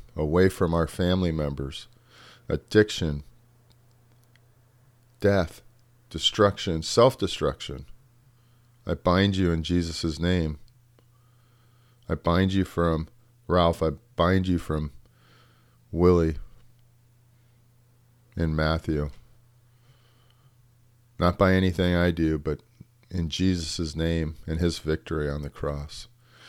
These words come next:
And all the countless other people who are dealing with issues and drugs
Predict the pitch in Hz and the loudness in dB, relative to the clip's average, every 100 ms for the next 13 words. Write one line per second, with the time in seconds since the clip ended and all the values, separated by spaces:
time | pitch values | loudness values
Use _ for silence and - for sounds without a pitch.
0 | - - 92 87 - 107 113 101 107 101 | -8 -2 -2 -2 6 8 10 8 4 2
1 | 92 87 - 90 87 - 90 82 85 87 | 2 0 4 4 4 2 -2 -2 -2 2
2 | 82 76 85 87 85 80 80 78 - - | 0 0 -2 -2 -2 -2 -4 -6 -8 -6
3 | 87 - 80 78 73 - - 87 82 78 | -4 -2 -2 -4 -8 -14 -14 -8 -8 -2
4 | 85 82 80 - - | 0 0 -2 -6 -10